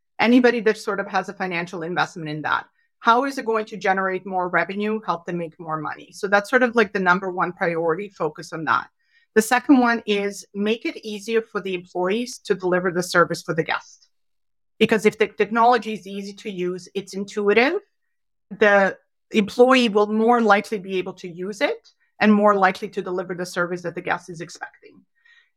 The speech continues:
And then the third one, and probably an even more important one, 'cause again, it takes me back to sort of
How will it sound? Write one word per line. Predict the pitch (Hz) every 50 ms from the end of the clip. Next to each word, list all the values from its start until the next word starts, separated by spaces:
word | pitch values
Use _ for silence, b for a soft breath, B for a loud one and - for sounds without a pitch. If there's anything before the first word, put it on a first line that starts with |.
| - 208
And | 226 233
then | 226 226 220
the | 226 226
third | - _ - 302 311 330 294 254 190
one, | 180 185 175 165 160 160 147 - -
and | 208 202
probably | - - - - 480 - 403 277 254 220 208
an | 202 202
even | 220 220 214 202 190
more | 190 190 190 185 180
important | 175 175 - - 196 196 196 202 180 175
one, | 165 156 160 170
'cause | - 208 190
again, | 196 196 208 196 196 190
it | 180 180
takes | - 220 220 - - 226
me | 214 190
back | 196 185 175 185 180 -
to | - 175
sort | - - 190 180 185
of | 175 170 165 165